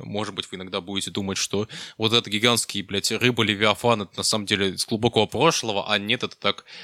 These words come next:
автор видит далёкое-далёкое будущее, когда уже всё расхуярилось, короче, какие-то тысячи кислотных дождей спустя,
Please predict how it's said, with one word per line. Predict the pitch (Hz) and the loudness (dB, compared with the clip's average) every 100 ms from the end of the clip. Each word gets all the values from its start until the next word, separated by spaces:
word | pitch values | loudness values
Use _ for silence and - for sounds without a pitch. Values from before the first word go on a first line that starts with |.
| - | -2
автор | 104 - 98 | 0 0 -2
видит | 107 101 | -2 0
далёкое-далёкое | 101 104 104 101 101 107 | 0 0 0 0 0 0
будущее, | 98 139 117 - | -4 -4 -4 -4
когда | 95 - 95 | -6 -6 -6
уже | 95 95 98 - - - - | -4 -2 -4 -6 -12 -14 -8
всё | - - 131 | 0 4 4
расхуярилось, | 110 - 127 175 147 120 - | 4 4 6 6 4 2 0
короче, | 113 110 110 107 | 2 0 0 -4
какие-то | - 104 - - 113 | -6 -8 -8 -10 -6
тысячи | - 123 - | -2 0 0
кислотных | 113 - 110 104 101 | -2 -2 -2 -4 -4
дождей | 104 104 104 | -4 -2 -4
спустя, | - 107 - 151 147 | -2 -4 0 2 2